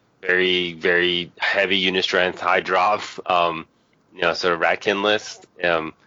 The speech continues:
so that, that was a tough match that I ended up losing, but it was a, uh, but essentially, you know, I killed most of his stuff here. It came down to his, his, uh, shock troops basically walked into rain. Not, not shock troops, excuse me, the, uh, Jezzail's, the, uh,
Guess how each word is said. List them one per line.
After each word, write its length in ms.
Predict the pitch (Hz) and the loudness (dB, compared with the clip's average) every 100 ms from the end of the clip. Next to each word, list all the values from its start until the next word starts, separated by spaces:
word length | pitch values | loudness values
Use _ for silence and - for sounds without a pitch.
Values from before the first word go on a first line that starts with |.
| _ _ _ | _ _ _
so 280 | - 90 87 | -2 0 2
that, 180 | 85 | 2
that 100 | 92 | 2
was 140 | 95 95 | 2 0
a 80 | 90 | -2
tough 240 | 90 82 | 0 0
match 240 | 85 85 | 0 0
that 80 | 82 | 0
I 60 | 85 | 0
ended 180 | 90 87 | 2 -2
up 100 | - | -4
losing, 540 | 90 87 90 85 80 | -2 0 0 0 -2
but 160 | 78 78 | 0 0
it 80 | 80 | 0
was 240 | 78 76 | -4 -4
a, 280 | 82 78 78 | 0 2 2
uh, 260 | 76 76 78 _ _ _ _ _ - | 2 2 -2 _ _ _ _ _ -10
but 120 | 85 85 | -2 0
essentially, 800 | - 95 - 92 90 85 76 - | 2 0 0 0 2 2 -2 -8
you 140 | 90 | -2
know, 140 | 85 78 | 2 2
I 140 | 82 | 2
killed 260 | - 101 90 | 0 -2 0
most 400 | 90 95 92 92 | 0 0 0 -2
of 60 | 85 | -4
his 100 | - | -4
stuff 320 | - 85 85 | 0 0 0
here. 160 | 80 | 0
It 80 | 78 | 0
came 220 | - 98 | 0 -2
down 320 | 92 85 87 - | 2 2 0 0
to 220 | 90 82 | -4 -2
his, 360 | 90 78 - - _ _ _ _ - | -4 -4 -10 -18 _ _ _ _ -12
his, 240 | 82 76 | -10 0
uh, 400 | 82 78 76 73 - - _ _ _ - | 2 4 4 2 -2 -18 _ _ _ -8
shock 380 | - 104 87 - | -2 0 0 -2
troops 340 | 98 90 - | -2 -2 -2
basically 600 | - 85 80 82 85 78 76 - - | -2 -2 -2 -2 -2 -2 -6 -18 -4
walked 360 | 90 87 - - | 0 0 -2 -8
into 600 | 92 87 85 87 80 76 | -4 -4 -2 -2 -2 0
rain. 340 | 80 80 76 - | 0 0 -2 -6
Not, 160 | 113 117 | -4 -2
not 160 | 120 - | 0 0
shock 220 | 101 - | 0 0
troops, 200 | 90 82 | -4 -4
excuse 120 | 82 | -6
me, 120 | 82 | -6
the, 280 | 76 80 80 | -6 -2 0
uh, 100 | 78 | 0
Jezzail's, 560 | 90 87 87 85 80 - | 0 0 2 2 0 -4
the, 240 | 80 78 | -2 0
uh, 120 | 76 | 0